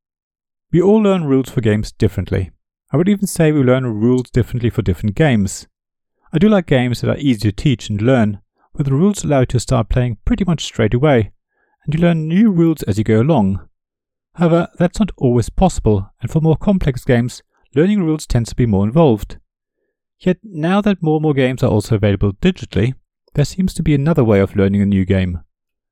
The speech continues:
I think tutorial modes in digital games are a godsend. They allow you to learn a game as you play it. You don't need to know anything. You just read the on-screen text and follow the prompts.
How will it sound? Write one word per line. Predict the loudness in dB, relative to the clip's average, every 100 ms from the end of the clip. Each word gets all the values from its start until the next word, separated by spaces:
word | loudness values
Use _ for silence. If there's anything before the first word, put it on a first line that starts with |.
| _ _ _ _ _ _ _ _ _ _ _ _
I | -2
think | 0 0 0
tutorial | 0 4 4
modes | 4 0 -2
in | -4
digital | -4 -4 -2
games | 0 0 -2 -4
are | -2
a | 0
godsend. | 0 0 -2 -4 -4 -10 _ _ _ _ -8 -2
They |
allow | 0 2
you | 0
to | 0
learn | 2 2 2
a | 0
game | 0 0 -4
as | -2 0
you | 0
play | 0 0
it. | 0 -4 -14 _ _ _ _ _
You | _ -2
don't | 2 2
need | 0 -2
to | -2
know | 0
anything. | 2 0 0 -4 -6 -14 _ _ _
You | -2
just | -2 -2 -4
read | -2 -2 0
the | 0
on-screen | 0 -2 -2 -4 0
text | -2 -2 -6 -6
and | -6
follow | -2 0
the | 0 0
prompts. | 0 0 -4 -14